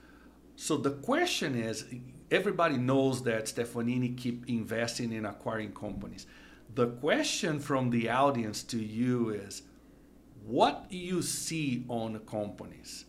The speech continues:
that you decide to make the investment and acquire them? What are the characteristics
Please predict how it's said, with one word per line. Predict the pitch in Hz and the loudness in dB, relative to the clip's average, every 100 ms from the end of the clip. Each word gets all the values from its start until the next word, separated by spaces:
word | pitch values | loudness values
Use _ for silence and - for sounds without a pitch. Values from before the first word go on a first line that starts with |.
| - - - | -20 -18 -4
that | 117 | -2
you | 110 123 | 2 2
decide | 117 - - 113 113 - | 0 0 0 -2 -2 -4
to | 113 | -2
make | 110 107 - | -2 -2 -4
the | 110 | -6
investment | 107 107 107 - 107 - - - | -4 -4 -6 -6 -8 -8 -14 -6
and | 120 107 | -2 -2
acquire | - 113 107 104 | -2 2 2 2
them? | 98 92 - - - | -4 -12 -16 -8 2
What | 185 | 4
are | 294 | 4
the | 247 - | 2 2
characteristics | 180 156 143 - 123 117 - 120 - | 4 4 2 -2 -4 -2 -4 -8 -10